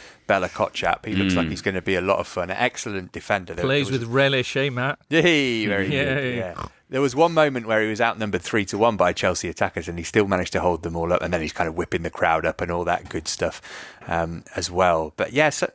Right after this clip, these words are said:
Speaker 1: Southampton looked decent in this game, but then you just don't know what you're gonna get from them next week. I mean, even Adam Armstrong scored in this game,
Speaker 3: Mm.
Speaker 1: and I think he'd gone twenty-two,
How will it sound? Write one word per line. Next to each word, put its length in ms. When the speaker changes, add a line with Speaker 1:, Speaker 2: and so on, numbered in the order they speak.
Speaker 1:
Southampton 560
looked 180
decent 380
in 180
this 180
game, 240
but 80
then 120
you 80
just 200
don't 240
know 160
what 160
you're 120
gonna 200
get 340
from 300
them 240
next 200
week. 120
I 20
mean, 140
even 200
Adam 220
Armstrong 540
scored 320
in 80
this 160
game, 280
Speaker 3:
Mm. 40
Speaker 1:
and 80
I 40
think 180
he'd 180
gone 220
twenty-two, 800